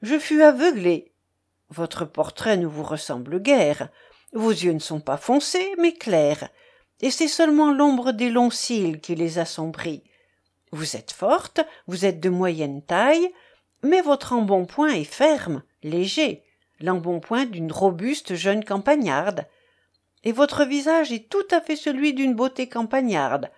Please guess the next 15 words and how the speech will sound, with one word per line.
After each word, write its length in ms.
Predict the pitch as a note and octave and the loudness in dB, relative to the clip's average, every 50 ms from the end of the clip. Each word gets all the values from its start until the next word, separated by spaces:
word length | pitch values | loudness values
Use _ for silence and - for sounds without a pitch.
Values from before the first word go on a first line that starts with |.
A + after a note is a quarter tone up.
| _ _ _ _ _ _ _ _ _ _ _ _ | _ _ _ _ _ _ _ _ _ _ _ _
Ne 160 | - F3 F3+ F3 | -2 -2 0 -2
vous 300 | C#3+ D3 D3+ D3 C#3 D3 | -2 -4 -8 -6 -6 -6
offensez 420 | C3+ - - - - - - D#3+ | -8 -8 -10 -12 -10 -6 -6 -8
pas, 380 | D#3 - C4+ C#4+ C4+ A3+ D#3 - - - - - | -4 0 2 4 4 4 4 2 -2 -16 -16 -12
c'est 200 | - - F3+ D3+ | -10 -8 -8 -8
bien 340 | D3+ D3 F#3 A#3+ C4+ A#3+ | -8 -4 0 2 2 2
plus 260 | F3+ - - D#3+ E3 E3+ | 0 -2 -6 -8 -8 -2
beau. 460 | F#3 D4+ F#4 E4+ A#3 D#3 C3 - _ _ _ _ _ _ _ _ _ _ - | 2 6 6 6 6 4 2 -2 _ _ _ _ _ _ _ _ _ _ -6
Un 120 | F3 E3+ | -6 -6
visage 520 | D3+ D#3 E3 D3+ - D3 B2+ C3 C#3 D3 - | -6 -8 -10 -8 -6 -6 -6 -8 -8 -10 -6
rond, 560 | - F#3 A3+ D4+ F4 F#4+ G4 G4 G4 F#4+ F#4 - | -2 0 2 2 4 2 2 0 0 -2 -4 -10
rose, 640 | D3+ - - D3 E3+ G#3 D4 E4 F#4+ F#4 C4 F3+ D3+ - - _ | -16 -12 -6 -2 0 2 2 2 2 0 -2 -6 -8 -10 -14 _
serein, 640 | - - - - G#3 F#3+ F3 - - E3 F#3+ B3 D#4+ F4+ F#4+ F4+ - | -14 -10 -6 -4 -2 -2 -2 -2 -2 0 0 0 0 -2 -4 -4 -6
courageux, 760 | - G#3+ F3+ - F3 D#3 E3 E3 D#3+ E3 F#3+ G#3+ C#4 F4 F4+ - - - - - | -6 -6 -6 -2 -2 -2 -4 -4 -4 -2 -2 0 0 -2 -4 -6 -12 -20 -20 -16
rieur 720 | - - G3+ G3 F3+ F3 F#3+ G#3 A#3+ C#4+ D#4+ F#4 F#4+ - | -10 -6 -4 -4 -2 0 0 2 4 4 4 2 0 -2